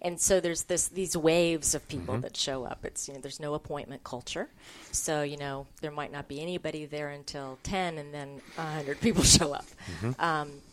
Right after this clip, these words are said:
Speaker 1: and it's, um, I, I think one of the unique features is it's same-day service. I mean, you know, you get, you get seen by a doctor, and then you, you know, if you need labs, you get referred to the lab, and then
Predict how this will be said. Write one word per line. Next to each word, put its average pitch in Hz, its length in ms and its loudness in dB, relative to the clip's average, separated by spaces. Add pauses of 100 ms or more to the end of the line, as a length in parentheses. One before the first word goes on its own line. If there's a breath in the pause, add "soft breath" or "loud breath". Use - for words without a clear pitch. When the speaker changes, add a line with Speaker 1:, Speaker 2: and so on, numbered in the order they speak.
(320)
Speaker 1:
and 170 440 -4
it's, - 500 4
um, 147 360 -4 (200)
I, 175 160 0
I 170 80 2
think 170 180 0
one 156 120 -2
of 156 60 -6
the 160 100 -6
unique 165 340 -8
features 160 540 -8
is 151 120 -8
it's 143 160 -6
same-day 180 380 0
service. 196 540 -2
I - 20 -4
mean, 156 160 -10
you 156 80 -8
know, 151 80 -6
you 147 160 -8
get, 156 260 -4 (120)
you 165 100 -12
get 160 220 -8
seen 156 240 -6
by 165 100 -8
a 190 120 -6
doctor, 151 480 -6
and 151 140 -10
then 147 120 -10
you, 160 180 -6 (440 soft breath)
you 151 100 -12
know, 147 100 -8
if 160 140 -12
you 147 40 -10
need 156 220 -8
labs, 156 380 -4
you 151 80 -8
get - 160 -8
referred 151 380 -8
to 170 60 -10
the 190 140 -8
lab, 160 460 -6
and 143 160 -12
then 147 100 -12